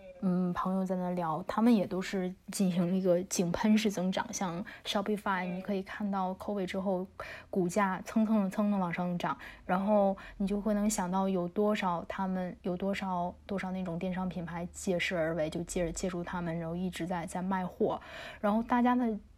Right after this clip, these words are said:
Speaker 1: 这种行为由线下变线上，这种，这种转化其实是不可逆的。所以我觉得，嗯，在这个时候来美国做电商其实一个非常好的一个时机。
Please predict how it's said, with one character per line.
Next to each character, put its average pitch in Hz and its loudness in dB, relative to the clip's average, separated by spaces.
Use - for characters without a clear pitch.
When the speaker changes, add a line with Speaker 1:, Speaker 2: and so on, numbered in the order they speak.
Speaker 1:
这 - -6
种 208 2
行 185 -2
为 196 4
由 190 2
线 214 0
下 196 2
变 196 0
线 208 0
上， 196 0
这 226 -2
种， 185 -2
这 - -4
种 208 2
转 202 -4
化 190 0
其 190 -4
实 208 0
是 220 0
不 233 0
可 - -6
逆 196 2
的。 - -4
所 - -2
以 226 4
我 202 2
觉 180 -2
得， 208 4
嗯， 185 -2
在 220 0
这 226 0
个 202 2
时 180 -4
候 185 2
来 180 -4
美 190 0
国 170 -2
做 214 -4
电 208 -2
商 208 -2
其 196 -6
实 190 -4
一 208 -2
个 202 0
非 226 -4
常 196 -2
好 175 -4
的 175 -6
一 175 -4
个 185 -4
时 - -2
机。 226 2